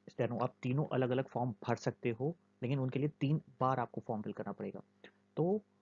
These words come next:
ट्वेंटी सिक्स March को आपका ये examination होगा। उसके बाद phase one, अ, exam date एमटीएस की एक और है, वो है थर्टियथ अप्रैल। मतलब यहाँ पे अलग-अलग shift में, क्योंकि एमटीएस में लोग ज़्यादा form भर रहे हैं, तो एमटीएस में उम्मीद है कि दो दिन पे ये examination conduct किया जाएगा।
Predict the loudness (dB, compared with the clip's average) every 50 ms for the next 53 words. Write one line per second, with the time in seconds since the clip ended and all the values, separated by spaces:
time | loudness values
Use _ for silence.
0 | _ _ -6 -4 -4 -2 -2 -4 -4 -2 0 0 0 0 0 -2 -4 -2 -2 -4
1 | -4 -2 -2 -2 -2 -4 _ _ _ _ _ _ _ _ _ _ -2 -2 -2 -2
2 | -2 -4 -4 -4 -4 -6 -4 -4 -6 -4 -4 -4 -6 -6 -6 -12 _ _ _ _
3 | _ _ _ _ -2 -2 0 2 2 2 4 2 0 -2 -2 0 2 2 2 2
4 | -2 -4 -10 _ _ _ _ _ _ _ _ _ -4 0 2 2 2 0 -2 -6
5 | _ _ _ _ _ _ _ _ 2 2 4 4 2 2 0 -2 -4 -6 -8 -2
6 | 0 0 0 2 2 0 0 -2 -4 -12 _ _ _ -2 -2 0 0 -2 0 0
7 | 0 0 0 0 0 0 0 -2 -4 -4 -2 -2 -2 -2 -2 -2 -2 -2 -4 0
8 | 2 0 0 0 0 -4 -6 -2 -2 -2 -2 -2 -4 -2 -2 -2 -2 0 -2 -2
9 | -2 -4 -2 -2 0 2 2 2 0 0 -2 -4 -4 0 0 0 0 0 -2 -4
10 | -2 0 2 2 2 2 0 0 0 0 0 0 0 0 -2 _ _ -4 -2 0
11 | 0 0 0 0 -2 -2 -2 -2 -2 -2 -2 0 0 -2 -2 -4 _ _ -20 -20
12 | -20 _ _ _ _ _ -6 -6 -4 0 0 0 2 2 2 2 2 0 0 0
13 | 0 0 2 4 6 6 6 6 6 4 4 4 4 2 2 2 2 0 0 -2
14 | -4 -4 -4 -4 -4 -4 -2 -2 -2 -4 -4 -4 -6 -6 -6 -10 -14